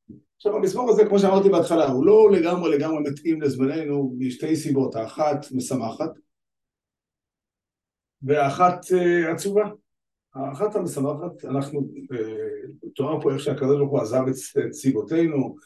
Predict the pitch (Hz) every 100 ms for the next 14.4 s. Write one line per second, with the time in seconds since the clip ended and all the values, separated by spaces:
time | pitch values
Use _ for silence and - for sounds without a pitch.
0 | _ _ _ 151 160 135 139 160 151 131
1 | 143 135 143 135 127 - - 131 139 135
2 | 131 127 127 135 123 - 139 127 123 107
3 | - 98 101 143 - 156 139 147 165 160
4 | 165 185 185 175 190 190 180 175 180 -
5 | 139 - - _ _ _ _ _ _ _
6 | _ _ _ _ _ _ _ _ - 139
7 | 185 170 151 170 170 165 139 165 175 185
8 | 143 135 127 127 131 127 175 180 180 202
9 | 147 135 196 175 139 123 - - 143 -
10 | - - 143 - - - 151 - 180 185
11 | - 180 170 202 196 175 185 180 165 196
12 | 175 135 214 214 208 208 185 196 196 180
13 | 180 151 - 190 180 156 180 139 165 165
14 | 175 160 151 170